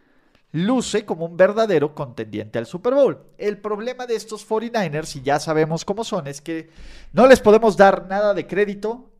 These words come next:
hasta que logren sobreponerse a los últimos cuartos en los partidos clave contra los verdaderos contendientes. Jalen Hurts, Jalen Hurts, pues no fue el juego más bonito de Filadelfia. O sea,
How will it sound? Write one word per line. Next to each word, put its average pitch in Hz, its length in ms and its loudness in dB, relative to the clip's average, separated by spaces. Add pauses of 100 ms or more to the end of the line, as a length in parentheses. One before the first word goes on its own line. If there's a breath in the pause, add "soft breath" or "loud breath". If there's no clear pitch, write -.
(100)
hasta 202 480 -4
que 175 340 -2
logren 151 680 -2
sobreponerse 127 840 -2
a 123 40 0
los 117 200 -6
últimos 120 400 -8
cuartos 123 320 -2
en 110 60 -12
los 107 100 -14
partidos 113 520 -10
clave 202 440 4 (560 loud breath)
contra 165 760 -2
los 135 520 -4 (380)
verdaderos 110 560 -4
contendientes. 98 600 -20
Jalen 269 300 2 (100)
Hurts, 151 480 -8
Jalen 214 720 -2 (140)
Hurts, 156 520 -4 (720 soft breath)
pues 214 400 -10
no 196 220 -2
fue 415 120 -2
el 339 60 -10
juego 359 180 -8
más 240 340 -8
bonito 190 380 -14
de 143 80 -14
Filadelfia. 110 540 -16 (240)
O - 60 -20
sea, 135 300 -8